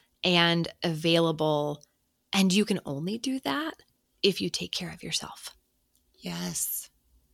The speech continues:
Speaker 1: And that is enough, by the way. That is enough for your kids. Also, therapy, it's fine. It's fine. So let's talk about what you can do. Before we jump into all of this stuff, I just wanna note,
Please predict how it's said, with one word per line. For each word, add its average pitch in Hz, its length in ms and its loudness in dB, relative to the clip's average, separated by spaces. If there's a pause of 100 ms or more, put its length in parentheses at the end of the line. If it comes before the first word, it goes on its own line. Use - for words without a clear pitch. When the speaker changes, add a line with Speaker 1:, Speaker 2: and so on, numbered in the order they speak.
Speaker 1:
And 190 160 6
that 175 180 2
is 165 120 2
enough, 151 360 -2
by 147 120 -4
the - 80 -12
way. - 200 -12 (140)
That 180 160 6
is 175 120 4
enough 175 260 2
for - 60 -2
your 143 100 -2
kids. - 320 -8
Also, 196 280 4
therapy, 208 460 0
it's - 140 -6
fine. 262 500 -2 (1120)
It's - 120 -10
fine. 214 360 -8 (1200)
So 233 140 4
let's 233 220 4
talk 285 200 2
about 294 300 4
what 196 220 2
you 185 260 2
can 165 800 0
do. - 420 -4 (220)
Before 240 260 4
we 294 180 6
jump 208 240 4
into 196 320 4
all 180 140 4
of 165 80 2
this 170 160 2
stuff, 240 220 2
I 202 100 6
just 202 180 4
wanna 226 140 4
note, 185 240 6